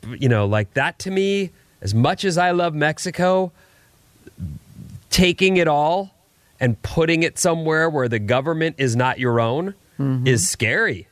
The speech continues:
Speaker 2: Mm-hmm.
Speaker 1: That's a, I know it works. I know people do it all over the place.
Speaker 2: Absolutely.
Speaker 1: Expat is a
Speaker 2: Expats.
Speaker 1: thing.
Speaker 2: Yep.
Speaker 1: It's, it's, you know, and there's neighborhoods where there's lots of expats. I would worry about taking my whole nut to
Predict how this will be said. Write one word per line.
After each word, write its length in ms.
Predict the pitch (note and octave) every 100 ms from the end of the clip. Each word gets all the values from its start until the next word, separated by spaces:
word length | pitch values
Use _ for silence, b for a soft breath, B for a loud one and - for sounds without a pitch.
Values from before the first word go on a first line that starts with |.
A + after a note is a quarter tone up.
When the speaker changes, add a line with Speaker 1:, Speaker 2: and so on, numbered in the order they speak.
| _ -
Speaker 2:
Mm-hmm. 300 | B2 A#2+ A2+
Speaker 1:
That's 200 | B2+ A#2
a, 100 | D#3
I 160 | C#3 D3
know 300 | D3 D#3 G3+
it 80 | D#3+
works. 380 | A2+ C#3 G3 -
I 100 | C#3
know 160 | C3 B2+
people 300 | C#3 C3+ C3+
do 180 | D3
it 60 | C3+
all 200 | C#3 D#3+
over 160 | D3+ E3+
the 80 | C3
place. 200 | D#3 F3
Speaker 2:
Absolutely. 380 | F3+ F3 F3+ -
Speaker 1:
Expat 600 | C#3 B2+ E3+ F#3 F#3 E3+ E3
is 40 |
a 40 | B2+
Speaker 2:
Expats. 60 | -
Speaker 1:
thing. 380 | E3 G3 A3
Speaker 2:
Yep. 120 | F#3 F3
Speaker 1:
It's, 100 | -
it's, 400 | A#2+ A#2+ - -
you 120 | C3
know, 140 | A#2+ A2+
and 140 | A2
there's 200 | A#2 G#2+
neighborhoods 640 | A#2+ D#3+ F#3+ F3 G3 F3+ C#3+
where 320 | B2+ A2+ G2+
there's 360 | G2 A2+ G#2+ F#2
lots 320 | G#2+ B2+ E3+
of 100 | G3
expats. 680 | F#3 F#3 - D#3+ F#3+ F#3+ - - B B B
I 180 | B2 D#3+
would 180 | F#3 D3+
worry 440 | C3+ C#3+ C#3+ B2 -
about 340 | A2 A2+ -
taking 380 | - A#2 A2 A2+
my 160 | G#2+ G2
whole 240 | A2 G#2+
nut 320 | G#2 G2+ G2 _
to 600 | - G#2+ F#2+ F#2 F#2 F2